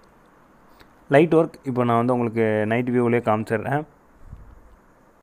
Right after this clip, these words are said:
So, இது வந்து night view. நான் வந்து light வந்து ஆன் பண்றேன். So, cabin light இப்படி தான் வந்து இருக்கும். அதாவது cabin லைட்னா அந்த டேஷ்போர்டில் உள்ள light மட்டும்தான் வந்து இருக்கும். இப்போ அசல் லைட்டும் வந்து ஆன் பண்ணியாச்சு.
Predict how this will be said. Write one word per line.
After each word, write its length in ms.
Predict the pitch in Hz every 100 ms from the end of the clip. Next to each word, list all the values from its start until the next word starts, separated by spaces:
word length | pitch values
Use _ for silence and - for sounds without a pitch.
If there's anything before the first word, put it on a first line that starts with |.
| _ _ _ -
So, 260 | - 156 160
இது 200 | 156 170
வந்து 220 | 160 165
night 300 | 143 143 143
view. 240 | 139 147
நான் 160 | 143 120
வந்து 180 | 120 127
light 260 | 123 131
வந்து 180 | 131 123
ஆன் 220 | 120 123
பண்றேன். 420 | 120 113 107 127
So, 200 | 127 123 107
cabin 420 | 123 135 143 135
light 260 | 127 135 139
இப்படி 240 | 110 107
தான் 80 | 117
வந்து 180 | 117 107
இருக்கும். 260 | 107 110
அதாவது 320 | 117 107 110 139
cabin 320 | 127 123 127
லைட்னா 380 | 123 113 131 185 - - - _
அந்த 240 | 120 117
டேஷ்போர்டில் 580 | 113 123 143 143 131 123
உள்ள 280 | 113 110 107
light 240 | 107 107
மட்டும்தான் 380 | 107 107 110 113
வந்து 160 | 110 104
இருக்கும். 300 | 104 120 143
இப்போ 180 | 113
அசல் 240 | 104 104 127
லைட்டும் 240 | 120 117
வந்து 200 | 120 113
ஆன் 200 | 107 110
பண்ணியாச்சு. 540 | 110 110 104 98 135